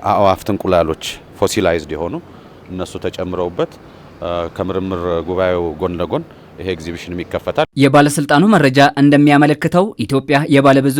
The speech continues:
Speaker 2: ያልተነገረላቸው የሚዳሰሱና የማይዳሰሱ ቅርሶች ባለቤት ነች። ኢትዮጵያ ካላት ዘርፈ ብዙ ቅርሶች አንጻር ለዓለም ካበረከተቻቸው ቅርሶች ልክ ያላት ተጠቃሚነት ጋር ሲወዳደር አሁንም ብዙ ስራዎች መስራት ይቀራታል። ታዲያ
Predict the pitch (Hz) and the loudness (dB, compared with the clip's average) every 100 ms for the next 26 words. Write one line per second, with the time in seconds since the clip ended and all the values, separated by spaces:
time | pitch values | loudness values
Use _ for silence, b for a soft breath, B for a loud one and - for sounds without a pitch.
0 | 147 147 143 143 143 143 143 143 139 135 | 2 4 2 4 2 2 2 2 2 2
1 | 156 147 147 151 147 135 147 135 143 135 | 2 2 4 4 4 4 0 0 0 4
2 | 143 143 139 143 139 135 135 139 147 143 | 4 4 4 6 4 4 0 0 -2 -2
3 | 131 151 143 - 143 139 147 143 90 - | -2 -2 0 2 4 6 4 0 -4 -8
4 | - - 90 123 127 147 135 135 131 127 | -14 -8 -4 -2 2 4 4 4 4 6
5 | 131 135 135 131 127 131 139 135 127 143 | 4 4 2 2 0 2 0 0 -2 -2
6 | 135 135 139 135 135 135 143 131 139 139 | -2 0 2 2 4 2 4 4 4 4
7 | 143 147 - 151 147 139 143 139 127 127 | 4 0 2 2 4 0 -2 -4 -2 -2
8 | 127 131 127 147 143 139 143 - 180 - | 0 -4 -4 -4 -2 -2 -2 -4 -10 -2
9 | 110 104 127 131 139 123 - 127 123 123 | 0 2 0 0 -2 -2 2 4 4 2
10 | 120 139 135 - - 110 139 139 131 135 | 2 2 2 -2 -8 2 4 4 4 4
11 | 139 - 135 135 139 143 - 127 139 143 | 2 4 2 4 4 4 0 -2 0 0
12 | 143 135 135 135 151 139 135 139 131 - | 2 4 4 2 2 2 4 2 2 0
13 | 139 143 135 139 135 87 - - 82 123 | -2 2 4 4 2 -4 -6 -10 -2 2